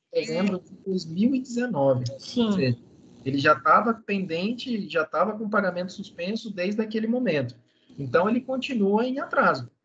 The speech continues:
Speaker 1: Se ele fizer a prova de vida hoje, dia vinte e três do oito, ele vai tá regularizando os anos de dois mil e vinte e um desculpa, perdão, de dois mil e vinte e de dois mil e dezenove. Quando chegar em dezembro de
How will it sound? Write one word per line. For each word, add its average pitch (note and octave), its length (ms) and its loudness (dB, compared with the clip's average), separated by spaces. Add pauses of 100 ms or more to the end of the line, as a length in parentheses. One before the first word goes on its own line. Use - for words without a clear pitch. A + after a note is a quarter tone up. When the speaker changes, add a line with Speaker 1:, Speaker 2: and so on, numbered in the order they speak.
Speaker 1:
Se - 140 -12
ele E3 80 -10
fizer G#3 220 2
a G#3 100 6
prova G#3 260 2
de F#3+ 80 -4
vida G#3 240 4
hoje, E3+ 320 4
dia D3+ 180 0
vinte F#3+ 280 -4
e - 60 -16
três F#3 280 -2
do C#3 140 -4
oito, G#3+ 360 4 (240)
ele D3+ 140 -8
vai D#3+ 160 4
tá F#3 140 -2
regularizando G3 720 -2
os D#3+ 120 -6
anos C3 440 -2 (360)
de F3 300 0
dois F#3+ 340 -2
mil D#3+ 240 -8
e D3+ 60 -2
vinte D3+ 300 -12
e F3+ 80 -10
um G#3+ 260 -6 (260)
desculpa, C3 300 -6
perdão, C#3+ 300 0
de C#3+ 120 -14
dois D#3+ 200 -2
mil E3+ 160 -12
e E3+ 40 -20
vinte - 540 -4
e G#3+ 140 -4
de B3+ 120 -2
dois A#3 200 6
mil A3 100 0
e A3+ 60 2
dezenove. G3 560 0 (520)
Quando E4 300 -2
chegar A#3 280 -2
em G3 160 2
dezembro F3+ 540 4
de - 100 -14